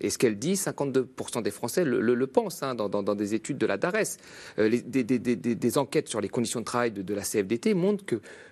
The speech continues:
euh, pour les ouvriers et les employés, quarante pour cent d'entre eux vous disent que le travail délabre. Donc là, c'est, c'est du très concret, ça concerne, euh, la majorité, euh, des Français. Donc passer un quarante-neuf trois là-dessus, je vous dis, derrière, qu'est-ce qui va, qu'est-ce qui va se passer ?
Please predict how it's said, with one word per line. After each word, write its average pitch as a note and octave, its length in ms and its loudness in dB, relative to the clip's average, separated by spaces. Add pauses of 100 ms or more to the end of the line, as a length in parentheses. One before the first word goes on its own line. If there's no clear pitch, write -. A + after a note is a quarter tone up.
euh, G#2 220 2
pour A#2 200 2
les A2 200 0
ouvriers C3 220 2
et - 20 4
les A2+ 120 2
employés, B2+ 440 0
quarante D3 340 -2
pour B2+ 140 -6
cent C3 100 -6
d'entre B2 220 0
eux - 20 -2
vous D#3 100 -2
disent G3 160 -4
que C3 120 0
le A#2 60 0
travail C#3+ 320 -2
délabre. F#3+ 360 4 (240)
Donc - 160 -6
là, A3 100 4
c'est, - 220 -2
c'est C3+ 140 -6
du C3+ 80 -6
très - 160 -2
concret, F#3 400 -2
ça C#3+ 140 -6
concerne, D#3 420 -2 (280)
euh, A2 60 0
la A#2+ 100 2
majorité, C#3+ 600 0 (160)
euh, F#2 240 2
des G#2 100 0
Français. - 420 -4 (320)
Donc - 220 0
passer G#3 320 0
un E3 80 0
quarante-neuf C#3+ 500 -4
trois C#3+ 180 -2
là-dessus, G#3+ 400 -4 (720)
je - 80 -18
vous C3+ 80 -2
dis, G#3 160 4
derrière, D3+ 520 2
qu'est-ce E3 180 -4
qui - 120 -10
va, B2+ 300 0
qu'est-ce - 180 -6
qui B2 80 -12
va C3 80 -4
se - 100 -6
passer ? F3 380 0